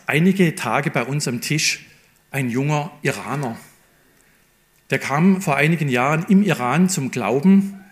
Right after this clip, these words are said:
wurde dann aus seiner Familie ausgestoßen, musste nach Europa, nach Deutschland fliehen und hat so ein bisschen erzählt von den Gemeinden im Iran, wie da sich vieles im Untergrund abspielt,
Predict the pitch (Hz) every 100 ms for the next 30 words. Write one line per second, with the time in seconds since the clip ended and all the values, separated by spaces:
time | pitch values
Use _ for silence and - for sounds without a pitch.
0 | _ _ _ _ _ 143 147 147 143 151
1 | 135 139 139 - 131 139 185 190 180 147
2 | 151 185 - 165 - 147 175 185 170 -
3 | - _ - - _ - 143 - 147 131
4 | - 127 131 160 170 143 131 127 151 -
5 | - 131 120 - 135 151 175 180 - -
6 | _ _ _ _ - 147 190 196 202 202
7 | 190 156 - 160 233 170 139 127 135 120
8 | 127 180 196 180 160 156 160 123 107 123
9 | 175 160 - _ _ _ _ _ _ _
10 | _ _ _ _ - 135 143 139 - 123
11 | - 156 160 151 135 - 180 196 185 160
12 | 147 - 139 - - 151 147 185 190